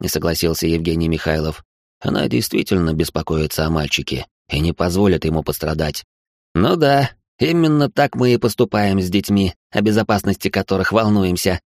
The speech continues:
ехидно сказал молодой человек. "Тогда я бы предложил ещё отправить его на подпольные бои без правил в качестве участника или сразу на запретный остров лесником". Евгений протянул сыну папку с распечаткой. "Изучи". Внутри была всего пара листов бумаги,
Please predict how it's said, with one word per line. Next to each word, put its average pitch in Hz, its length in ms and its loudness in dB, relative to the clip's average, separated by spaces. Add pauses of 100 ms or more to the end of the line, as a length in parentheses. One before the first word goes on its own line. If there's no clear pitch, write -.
ехидно 80 400 -2
сказал 80 320 -4
молодой 80 340 -4
человек. 78 480 -4 (480)
"Тогда - 280 0
я 165 160 4
бы 147 140 4
предложил 139 560 2
ещё 139 300 2
отправить 131 440 0
его 123 160 6
на 117 100 2
подпольные 120 540 2
бои 113 260 2
без 101 180 0
правил 101 420 0 (100)
в - 60 -20
качестве - 360 -4
участника 98 600 0 (240)
или 170 200 4
сразу 120 380 2
на 110 80 4
запретный 110 460 2
остров 107 360 0
лесником". 95 580 -2 (680)
Евгений 107 420 0
протянул 117 440 2
сыну 113 300 2
папку 104 380 -4
с - 80 -10
распечаткой. - 680 -8 (400)
"Изучи". 87 680 0 (720)
Внутри 123 420 4
была 131 280 2
всего 113 300 0
пара 113 260 0
листов 101 380 0
бумаги, 76 560 -2